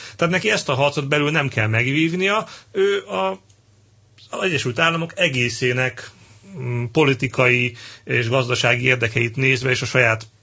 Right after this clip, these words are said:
szavazóit, ö, kiszolgálva próbál meg működni. Ilyen Európában nincsen. És az, hogy ma-, Európában nincsen, ö, se gazdasági és se politikai unió, ez azt eredményezi, hogy minden egyes előrelépés sokkal nehezebb és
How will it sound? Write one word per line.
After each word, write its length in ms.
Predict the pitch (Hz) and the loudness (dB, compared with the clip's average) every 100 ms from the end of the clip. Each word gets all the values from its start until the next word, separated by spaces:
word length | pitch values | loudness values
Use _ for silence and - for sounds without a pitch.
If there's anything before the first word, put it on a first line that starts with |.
| - | -12
szavazóit, 680 | - 135 120 117 117 110 | -2 0 2 0 -2 -2
ö, 160 | 135 123 | -2 -2
kiszolgálva 580 | 123 135 120 117 117 117 | -2 0 0 2 2 0
próbál 380 | 123 127 117 120 | 0 0 0 0
meg 160 | 120 | -2
működni. 480 | 123 120 113 104 123 | -2 -4 -4 -6 -4
Ilyen 220 | 185 151 | 0 2
Európában 580 | 131 143 151 143 139 135 | 2 0 -2 -2 0 0
nincsen. 500 | 123 104 98 113 117 - - - - - | -2 -4 -4 -6 -8 -16 -20 -20 -20 -12
És 180 | - 131 | -2 0
az, 140 | 185 175 | 0 0
hogy 120 | 170 | -2
ma-, 140 | 180 - | -2 0
Európában 560 | 190 170 143 135 127 | 0 2 0 -2 -2
nincsen, 540 | 139 160 165 127 113 110 - - - | -2 -2 0 0 0 -8 -16 -20 -6
ö, 460 | 123 113 113 113 - - _ _ _ _ _ _ _ | -2 0 2 0 -2 -8 _ _ _ _ _ _ _
se 200 | - - | 0 2
gazdasági 720 | 156 143 135 127 - 117 113 | 4 4 2 -2 0 0 2
és 120 | 113 110 | 0 0
se 120 | 131 | -2
politikai 640 | - 123 117 113 113 110 | 0 -2 -2 -6 -4 -2
unió, 540 | 117 131 160 196 214 - - - | -2 -2 -2 -2 -4 -8 -20 -6
ez 100 | 165 | 0
azt 240 | 190 - | 0 0
eredményezi, 640 | 139 135 131 131 131 123 156 | -2 -2 -2 -2 -2 -2 -2
hogy 160 | 165 151 | -2 -2
minden 280 | 190 147 | -2 0
egyes 480 | 127 131 120 113 - | 0 0 0 -2 -4
előrelépés 800 | - 135 143 156 156 160 160 170 | 0 0 2 0 0 -2 0 -2
sokkal 420 | - 170 - 123 117 | -2 -6 0 0 2
nehezebb 600 | 143 127 117 120 139 131 | 2 2 2 2 2 0
és 280 | 117 - | -2 -6